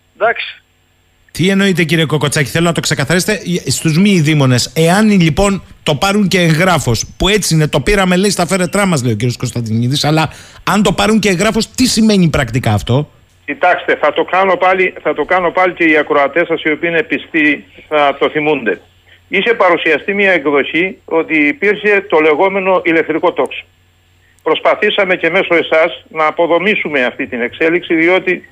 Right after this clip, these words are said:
Speaker 3: το ηλεκτρικό τόξο θα μας είχε δώσει άλλου είδους φαινόμενο. Αυτό εγκαταλείφθηκε και κατέληξε να είναι ηλεκτρική εκένωση.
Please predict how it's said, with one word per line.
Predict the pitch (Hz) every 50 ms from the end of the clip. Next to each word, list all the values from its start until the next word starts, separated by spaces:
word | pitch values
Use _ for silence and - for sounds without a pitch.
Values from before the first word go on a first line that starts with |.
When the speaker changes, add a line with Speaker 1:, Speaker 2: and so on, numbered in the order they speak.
| _ _ -
Speaker 3:
το | - 160
ηλεκτρικό | 160 156 160 156 156 156 151 147 180 170 170
τόξο | - 175 165 - 190 160
θα | - 170
μας | 151 151 143 -
είχε | 165 143 151
δώσει | 143 170 165 - - 160
άλλου | 165 170 165
είδους | 156 147 151 139 -
φαινόμενο. | - 135 120 120 107 98 101 - - _ _ _ _ _ _ _
Αυτό | - 156 170 170 - 226
εγκαταλείφθηκε | 226 220 202 196 185 - 156 147 151 185 190 208 214 214 220
και | 185 208 208 202
κατέληξε | 196 - 175 - - 220 226 233 220 - 208
να | 196 208
είναι | 220 214
ηλεκτρική | 214 208 - 202 196 190 - -
εκένωση. | 190 175 - - 160 123 101 90 - -